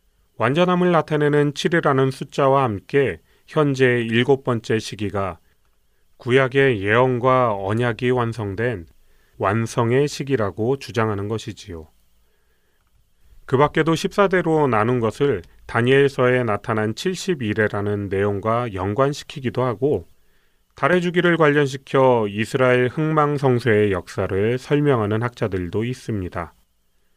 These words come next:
사실 어떤 것이 저자가 의도한 것인지는 정확히 알 수 없습니다. 다만 한 가지 확실한 것은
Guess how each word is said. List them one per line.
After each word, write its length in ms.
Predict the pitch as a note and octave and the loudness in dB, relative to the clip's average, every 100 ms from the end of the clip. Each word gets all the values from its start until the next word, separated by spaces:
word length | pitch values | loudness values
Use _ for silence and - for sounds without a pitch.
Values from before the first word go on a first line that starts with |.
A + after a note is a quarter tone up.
| _ _ _ _ _ _ | _ _ _ _ _ _
사실 460 | D#3 E3+ F#3 F#3 B2+ | -2 2 4 4 4
어떤 340 | G2+ A2+ F#3 | 2 2 2
것이 320 | F3 E3 F3+ D#3+ | 2 2 0 2
저자가 420 | C3 B2+ C#3 C3 | 0 2 2 4
의도한 500 | A2 B2+ D#3 E3 D3+ | 4 2 2 2 2
것인지는 840 | B2+ B2+ G#2 G#2 A#2 G2+ F2+ E2+ - | 0 0 -2 -2 -2 -2 -4 -10 -14
정확히 420 | - A2 G#2 C3+ | -4 -2 -2 -2
알 220 | G2+ G2 | -2 -2
수 200 | - C#3+ | -4 -6
없습니다. 680 | G#2+ - A#2+ G2 G#2 G2+ - _ _ _ _ _ _ _ _ - | -6 -6 -6 -6 -6 -8 -10 _ _ _ _ _ _ _ _ -4
다만 280 | C#3 D#3+ | 0 0
한 200 | D#3 F#3+ | 0 0
가지 180 | G3 F3+ | 2 2
확실한 480 | F3 G#3 - A3+ G3+ | 0 -2 -2 0 2
것은 400 | A#2+ - A#2 | 0 -2 -4